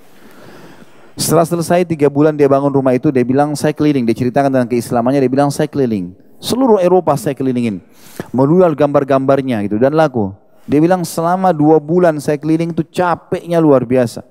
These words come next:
letih," dia bilang. Setelah itu saya pulang, begitu tiba di bandara,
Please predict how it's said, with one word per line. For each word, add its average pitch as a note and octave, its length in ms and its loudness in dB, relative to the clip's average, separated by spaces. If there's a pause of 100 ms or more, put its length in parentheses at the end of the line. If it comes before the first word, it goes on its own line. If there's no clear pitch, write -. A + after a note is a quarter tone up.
(120)
letih," C#3 640 -2 (240)
dia A2 80 -2
bilang. A2 240 -2 (720)
Setelah D#3+ 320 0
itu F#3 80 2
saya F3+ 160 2
pulang, D3 480 0 (160)
begitu D#3 240 0
tiba D#3+ 240 0
di D3+ 80 -2
bandara, C#3 560 2